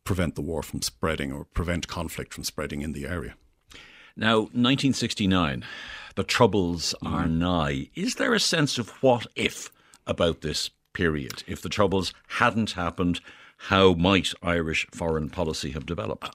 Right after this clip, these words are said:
Speaker 1: I really think so. Like, we're, we're all wise in retrospect, and we're looking back at that period as a sort of calm before the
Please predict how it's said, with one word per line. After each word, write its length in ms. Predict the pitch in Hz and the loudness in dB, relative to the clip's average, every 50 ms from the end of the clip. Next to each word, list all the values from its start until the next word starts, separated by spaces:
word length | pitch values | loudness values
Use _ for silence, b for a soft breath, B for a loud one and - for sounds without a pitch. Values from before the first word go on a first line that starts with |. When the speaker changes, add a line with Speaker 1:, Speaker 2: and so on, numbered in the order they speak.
| - 131 | -2 -2
Speaker 1:
I 20 | |
really 400 | 123 107 104 104 101 101 90 85 | 0 2 2 2 4 4 2 0
think 200 | - 98 90 85 | 0 -2 -2 0
so. 140 | - - 69 | -2 -2 -2
Like, 100 | 78 85 | -2 0
we're, 180 | 87 104 101 - | 0 0 0 2
we're 140 | 104 107 113 | 4 4 6
all 160 | 117 117 104 | 6 4 4
wise 320 | 92 98 90 85 90 82 | 2 2 2 0 0 -2
in 100 | 82 76 | -4 -4
retrospect, 600 | 78 73 73 - - - - - 73 69 - - | -4 -6 -4 -4 -4 -6 -4 -4 -6 -8 -8 -8
and 80 | - 73 | -6 -6
we're 120 | 80 82 92 | -4 -4 -4
looking 160 | - 101 90 | -4 -4 -2
back 280 | 78 87 82 82 - | -2 -2 -2 -2 -4
at 100 | - 82 | -4 -4
that 200 | - - - - | -4 -4 -6 -4
period 440 | - - 104 92 85 92 87 80 76 | -2 -2 0 0 0 -2 -2 -2 -4
as 140 | 80 78 - | -4 -4 -2
a 60 | - | -2
sort 240 | - - - - - | -2 -2 -2 -4 -6
of 160 | 80 78 - B B B B B B B - | -10 -12 -14 B B B B B B B -8
calm 360 | - - 107 101 98 98 95 | -2 0 0 2 2 2 0
before 280 | 87 82 - 101 87 82 | -2 -2 -4 -4 -4 -4
the 60 | - | -4